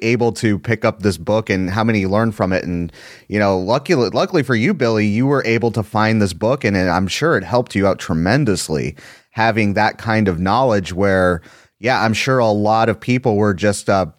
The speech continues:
you know, doing, like, hope marketing, which was, you know, go play a dive bar and hope somebody notices. Um, I, you hear of those stories all the time. <laughs> Like, you know, that, that's how a lot of bands made it. Like, you know, uh,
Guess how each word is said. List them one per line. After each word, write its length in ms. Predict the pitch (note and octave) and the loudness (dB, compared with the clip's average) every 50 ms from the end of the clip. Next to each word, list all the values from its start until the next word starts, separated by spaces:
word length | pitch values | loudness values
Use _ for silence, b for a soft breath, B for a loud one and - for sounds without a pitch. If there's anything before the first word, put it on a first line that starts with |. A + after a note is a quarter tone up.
| _ _ _ | _ _ _
you 160 | - A2+ G#2+ G2 | -4 -2 2 2
know, 80 | F#2+ | 2
doing, 360 | F#2 E2 A2+ A2+ A2 A2+ G2+ | 2 0 0 0 0 0 0
like, 200 | G2+ F#2+ G2 - | 2 0 0 -2
hope 320 | - - - B2 B2+ C3 C3+ | -4 -4 -2 -2 -2 -2 -2
marketing, 640 | C3 B2 A#2+ B2 B2 - D3 C3+ D3 D3+ E3 D#3+ D#3+ b b b b b b b b | -2 0 0 0 0 0 0 0 0 0 -2 -4 -6 b b b b b b b b
which 280 | - G#2+ A2 G#2 - - | -4 -2 -2 -2 -2 0
was, 320 | A#2 A2 G#2+ G#2 G2+ F#2 | 0 2 2 2 0 0
you 80 | A#2 A2 | 0 0
know, 140 | G#2 G2 F2+ | 0 0 0
go 160 | D#2+ G#2 G#2+ | 0 0 -2
play 260 | - - A#2+ A2 G#2+ | 0 0 0 0 0
a 40 | G#2 | 0
dive 340 | F2+ G#2 G2+ A2 A2+ G#2+ G2+ | 0 2 2 2 0 0 0
bar 260 | A#2+ A#2+ A#2+ B2 A2+ | 0 0 2 2 0
and 80 | G2 F#2+ | 0 0
hope 180 | G2+ A2 G#2 | 0 0 -2
somebody 440 | - - A2 G2+ G2+ G2+ F#2 F2+ E2 | 0 0 0 0 2 0 0 0 0
notices. 640 | F2+ F2+ G2+ G#2+ A#2+ A#2 - C3+ B2+ C3 B2+ - - B B B B B B B B - | 0 2 2 2 0 0 0 0 -2 -2 -2 -6 -8 B B B B B B B B -2
Um, 340 | - D#2+ E2 E2+ E2 D#2 - - | 0 2 2 2 2 0 -2 -4
I, 100 | - - | -2 0
you 260 | F#2 F#2 F#2+ G2+ G#2 F#2+ | 0 0 2 0 0 2
hear 200 | G#2 A#2+ A#2 A2 | 2 2 2 2
of 120 | G#2+ F2+ | 2 0
those 200 | G2+ G#2+ A2 G#2 | 0 0 0 0
stories 360 | - - A2+ A2 G#2+ G#2 G2 | 0 0 0 2 2 2 2
all 200 | F#2+ G2 G#2 G#2 | 2 2 2 2
the 80 | G2+ F#2+ | 0 0
time. 420 | - G2+ F#2+ G2+ G#2 A2+ A#2 G#2+ | 0 2 2 4 4 4 2 2
<laughs> 100 | G#2 A#2+ - - - - | 2 0 0 -4 -2 -2
Like, 160 | D#3+ D3 - | -2 -2 -2
you 160 | - G2+ A#2 - | -6 -8 -6 -2
know, 180 | - A2 A#2+ A2+ | 0 0 2 2
that, 180 | A2 G#2+ G#2 - | 2 0 0 0
that's 200 | G#2 A2 G#2 - | 0 -2 0 0
how 220 | A#2+ A2+ A2+ A2 | 0 2 2 2
a 40 | G#2 | 2
lot 200 | G#2 A2 A2 G#2+ | 2 2 2 2
of 140 | G2+ F#2 D#2 | 0 0 0
bands 260 | F#2+ G2+ G#2 G#2+ G#2 | 0 2 2 2 0
made 220 | G2 G2 G#2 A2 | 2 2 2 2
it. 80 | A2+ F2+ | 2 2
Like, 220 | F2 F2+ F2+ - | 0 0 0 -2
you 60 | - | -2
know, 220 | G2+ G2+ G#2 G2 F#2+ | 0 0 2 2 2
uh, 160 | F#2 F2 E2+ | 2 0 -2